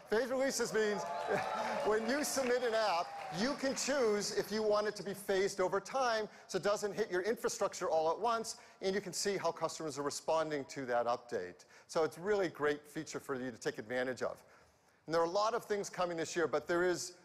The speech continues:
there is one that is incredibly gigantic. And that is we're gonna do something that we've never done before in the nine years of the App Store. We're going to completely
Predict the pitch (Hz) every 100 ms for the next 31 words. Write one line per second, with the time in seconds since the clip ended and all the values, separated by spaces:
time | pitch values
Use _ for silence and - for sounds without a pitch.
0 | - 160 151 135 131 147 147 127 120 113
1 | - - 135 127 123 - - _ _ _
2 | 156 135 - 170 147 135 120 120 110 98
3 | 113 101 - 90 - _ _ _ _ _
4 | - 131 156 196 151 151 165 131 180 -
5 | 180 185 190 165 139 113 131 143 151 175
6 | 147 147 147 - 139 120 120 123 139 139
7 | 123 120 113 120 - 107 90 87 - -
8 | _ _ 147 156 139 120 117 - - 143
9 | 151 139 139